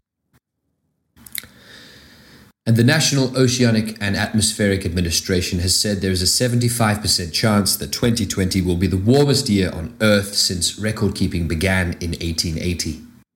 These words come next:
Global temperatures are expected to be warmer than those in twenty sixteen, which was declared the warmest year on record at the time.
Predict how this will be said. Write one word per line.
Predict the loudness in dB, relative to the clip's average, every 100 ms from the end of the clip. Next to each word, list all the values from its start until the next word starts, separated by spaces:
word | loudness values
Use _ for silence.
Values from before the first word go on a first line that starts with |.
| _ _ _ _ _ _ _ -20 -20 -20 -20 -20 -20 -4
Global | 0 0 0
temperatures | 0 0 0 0 0
are | 0
expected | -2 -2 -2 -2 -6
to | -4 -2
be | 0
warmer | 2 4 4
than | 4 2 2
those | 2 2
in | -2
twenty | -4 -2
sixteen, | -2 -2 -2 2 2 2 -4 -8
which | -6 0
was | 0
declared | 0 -4 0 0 0
the | -2 -2
warmest | 2 2 2 0 -2
year | -2
on | 0
record | -2 -2 -4
at | -6
the | -2
time. | 2 4 2 -2